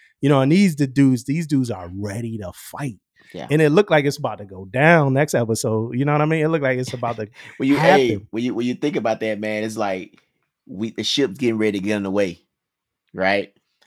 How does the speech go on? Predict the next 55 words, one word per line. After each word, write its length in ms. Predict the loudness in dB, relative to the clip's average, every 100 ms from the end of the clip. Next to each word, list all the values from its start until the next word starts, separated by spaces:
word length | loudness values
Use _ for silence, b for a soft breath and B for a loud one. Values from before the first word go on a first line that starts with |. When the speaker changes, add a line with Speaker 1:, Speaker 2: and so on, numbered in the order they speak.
| _ -2
Speaker 2:
They 100 | 4
Speaker 1:
Yeah. 120 | 4
Speaker 2:
say, 60 | 4
"Oh, 340 | 4 4 2 0
we 140 | -4
ain't 100 | -2
getting 120 | 0 -2
underway 340 | 0 -2 -2
today." 240 | -4 -2
Everybody 320 | 2 2 2 0
happy 280 | 0 2
Speaker 1:
It 20 | 0
Speaker 2:
as 120 | -2
Speaker 1:
ain't 100 | 2
Speaker 2:
hell. 80 | 4
"Oh, 40 | 2
Speaker 1:
happening. 60 | 2 -2
Speaker 2:
shit, 280 | 0 0
yay." 880 | 0 0 2 4 4 4 4 2 -2 _ b _
These 420 | 2 2 2 0
dudes 280 | 0 2 4
are 120 | 2
mad 580 | 4 6 8 8 6 2
<laughs> 0 |
right 180 | 2 2
now. 240 | 0 2 8
Speaker 1:
No, 200 | 8 10
no, 60 |
no, 380 | 8 6 4 4
they 120 | 2
ready 320 | 2 2 0
to 60 | 4
Speaker 2:
<laughs> 0 |
They, 80 | 6
Speaker 1:
go. 260 | 8 8
Speaker 2:
they 200 | 6 0
Speaker 1:
They 180 | 4 8
Speaker 2:
are 60 | 6
Speaker 1:
like, 140 | 4
they 60 | 2
Speaker 2:
mad 280 | 4 6 4
Speaker 1:
ready 180 | 4 0
Speaker 2:
that 60 |
they 140 | -2 0
Speaker 1:
to 40 |
Speaker 2:
not, 280 | 0 -2 0
they 100 | 2
not 180 | 4 4
Speaker 1:
go. 160 | 2
Speaker 2:
leaving. 380 | -2 -4 -4 -6
They're 140 | -6 -4
not 220 | -4 -4
going. 160 | -4 2
Speaker 1:
Yeah, 280 | 4 4 2
they, 160 | -2